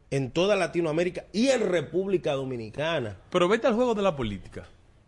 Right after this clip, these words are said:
Speaker 2: ¿Qué es más preferible desde el punto de vista político? Eh, no estoy justificando actitudes, ni penetrar en la jurisdicción de cada país, porque yo creo en la auto-,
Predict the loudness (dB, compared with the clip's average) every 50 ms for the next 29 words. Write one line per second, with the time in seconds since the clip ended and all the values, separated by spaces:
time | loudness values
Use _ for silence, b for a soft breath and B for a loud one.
0 | _ _ _ -20 -20 -14 -10 -8 -8 -6 -4 -4 -4 -4 B B B B B B
1 | B B B B B B B -16 -20 -20 -20 -8 0 2 2 2 2 0 0 0
2 | 0 0 -2 -4 -2 -2 -2 -2 -2 -2 0 0 0 0 -2 -2 -4 -4 -2 0
3 | 0 0 2 2 0 2 2 0 2 2 0 -2 -2 -6 -10 -10 -6 -4 -2 0
4 | 0 0 -2 -2 -2 -2 -2 -2 -2 -4 -4 -4 -4 -4 -2 -2 0 0 2 0
5 | 0 2 0 -2 -2 -2 0 2 2 4 6 6 6 6 4 2 2 0 0 -4
6 | -10 b b b b b b b b -8 -6 -4 -4 -4 -4 -4 -4 -4 -4 -4
7 | -4 -2 -2 -2 0 0 -2 -2 -2 -4 -4 -4 -6 -6 -6 -6 -8 -6 -4 -4
8 | -6 -4 -4 -4 -4 -4 -6 -4 -4 -4 -4 -4 -6 -8 -6 -4 -4 -4 -4 -4
9 | -4 -4 -4 -4 -4 -6 -6 -6 -8 -8 -10